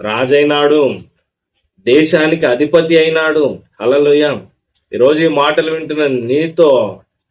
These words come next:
ప్రభు సెలవిచ్చే మాట, ఒక దినం నీవు అభివృద్ధి పొందుతావు, ఒక దినం నీవు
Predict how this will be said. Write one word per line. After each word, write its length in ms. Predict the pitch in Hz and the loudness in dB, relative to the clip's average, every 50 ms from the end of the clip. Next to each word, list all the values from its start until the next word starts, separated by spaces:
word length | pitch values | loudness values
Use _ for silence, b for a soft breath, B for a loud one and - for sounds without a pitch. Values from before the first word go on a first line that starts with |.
| _ _ - | _ _ -10
ప్రభు 300 | 113 117 135 147 165 180 | -6 -4 -2 0 0 0
సెలవిచ్చే 540 | 175 - 160 151 151 151 147 143 - 143 127 | -2 0 -2 0 0 0 0 -2 -2 -2 -2
మాట, 320 | 127 120 120 117 120 123 120 113 104 98 90 87 _ _ _ _ _ _ _ _ _ _ _ - 104 117 | -2 -2 -4 -4 -4 -4 -4 -6 -6 -10 -14 -18 _ _ _ _ _ _ _ _ _ _ _ -6 -4 -2
ఒక 160 | 127 127 175 | 2 2 2
దినం 380 | 175 170 190 190 208 202 196 | 4 6 4 4 4 2 4
నీవు 640 | 196 190 185 175 170 160 147 139 131 127 127 131 - _ _ - | 4 6 6 6 6 4 4 4 4 2 0 -2 -6 _ _ -10
అభివృద్ధి 460 | 110 127 131 160 165 170 165 165 170 | -8 -4 -2 0 0 0 2 2 0
పొందుతావు, 840 | 160 160 160 151 147 143 127 156 147 139 135 135 139 139 123 104 92 90 _ _ _ _ _ _ _ _ _ _ _ _ _ _ _ _ _ - | 2 2 0 0 0 0 0 0 2 2 2 0 0 -2 -2 -4 -10 -16 _ _ _ _ _ _ _ _ _ _ _ _ _ _ _ _ _ -10
ఒక 160 | 107 107 143 | -6 -2 -2
దినం 400 | 139 147 156 170 190 208 208 202 | -2 0 2 2 2 2 2 2
నీవు 680 | 202 196 190 185 170 160 156 143 139 131 127 123 123 | 4 4 4 4 4 4 4 4 4 4 4 2 0